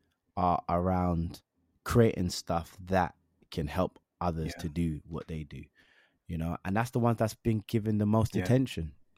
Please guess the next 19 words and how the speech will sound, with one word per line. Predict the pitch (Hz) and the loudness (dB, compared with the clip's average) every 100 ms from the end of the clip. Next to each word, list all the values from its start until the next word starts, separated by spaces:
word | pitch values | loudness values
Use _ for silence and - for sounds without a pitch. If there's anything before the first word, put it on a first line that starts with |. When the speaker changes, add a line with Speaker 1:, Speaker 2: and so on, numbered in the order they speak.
| - | -8
Speaker 1:
And | 90 87 | -4 -2
when | 90 - | -2 -4
my, | 92 92 90 - _ _ - | -4 -4 -4 -8 _ _ -18
the | 90 | -12
thing | - 110 | -6 -4
that | 90 | -4
got | - - | -4 -2
the | 101 | 2
most | 104 104 - | 2 2 0
views | 92 110 135 120 | 2 6 6 4
is | 101 | -2
the | 98 | 0
one | 98 104 104 | 2 2 2
when | 104 | 2
I | 104 | 0
made | 107 104 | 0 -2
a | |
video | 101 110 110 110 | -4 -2 0 0
about | 107 107 110 107 | 0 2 2 0